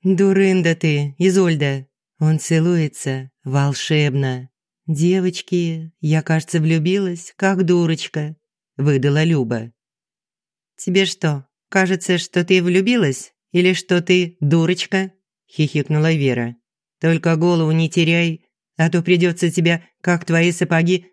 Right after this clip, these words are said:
потом по запчастям собирать". Она расчехлила костюмы, которые привезла с собой. "А почему цыганка?" не поняла Люба.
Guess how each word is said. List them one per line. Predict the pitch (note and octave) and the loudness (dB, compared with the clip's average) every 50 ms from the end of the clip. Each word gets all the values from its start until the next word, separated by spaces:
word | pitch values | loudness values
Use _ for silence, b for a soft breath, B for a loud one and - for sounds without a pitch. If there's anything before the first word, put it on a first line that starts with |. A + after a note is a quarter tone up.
| B _ | B _
потом | - F3 E3+ F3 F#3 F3 F3+ F3 | -2 -2 0 0 0 0 0 0
по | F3+ E3+ | 0 0
запчастям | D#3+ F#3 F3 - - F#3 F#3 F3 - - E3 D3+ D3 D3 | 0 0 0 0 -2 -2 -2 -2 -2 -2 0 0 0 0
собирать". | - - D#3+ D#3 E3 D#3 D3+ C#3 C3 - - - _ _ _ _ _ _ _ _ _ _ _ _ _ _ _ _ _ _ _ _ | -2 -2 0 0 2 2 2 0 -2 -4 -10 -16 _ _ _ _ _ _ _ _ _ _ _ _ _ _ _ _ _ _ _ _
Она | - C#3 C#3+ C#3+ D3 C#3+ C3+ | -4 -2 0 2 2 2 0
расчехлила | D3 C#3+ - - - D#3 C#3+ - D#3 D3+ D3+ D3 D3+ | 0 -2 -4 -4 -4 -4 -2 0 0 0 2 0 0
костюмы, | - - D3+ D3+ C#3+ - - F#3 F#3 F3+ C#3 B2+ B2+ B2+ - _ | 0 0 -2 -2 -2 -2 -2 0 0 2 0 -2 -4 -6 -10 _
которые | - - D3 D3+ - D3+ D3+ D3+ D3 | -6 -4 -2 -2 0 0 0 0 0
привезла | - D3+ D3 D3 D#3 C#3 D3+ D#3 D#3 D#3+ D#3 | 0 0 0 0 0 0 0 0 0 0 -2
с | - | -4
собой. | - - F3 E3+ E3 D3+ C3 B2 A#2 A2 A2+ - _ _ _ _ _ _ _ _ _ _ _ _ - | -4 -2 0 0 2 2 0 0 -2 -4 -6 -12 _ _ _ _ _ _ _ _ _ _ _ _ -6
"А | D#3 - | -4 -4
почему | F3 E3+ - F#3+ G3 G3+ | -2 -2 0 2 2 2
цыганка?" | G3+ - - G#3 F#3 E3 E3+ D#3+ E3 E3+ E3 - E3 D#3+ D#3 - _ _ _ _ _ _ _ - | 0 0 -2 0 0 2 2 2 0 0 0 -2 -2 -2 -4 -8 _ _ _ _ _ _ _ -4
не | C3+ C#3 C#3 | -2 -2 0
поняла | C#3+ D3 C#3+ D3 C#3+ C#3+ D3 C#3+ | 0 0 0 2 2 2 2 2
Люба. | D3 C3+ B2 A2 A#2 A#2 A#2 A#2 | 2 2 0 0 -2 -4 -6 -8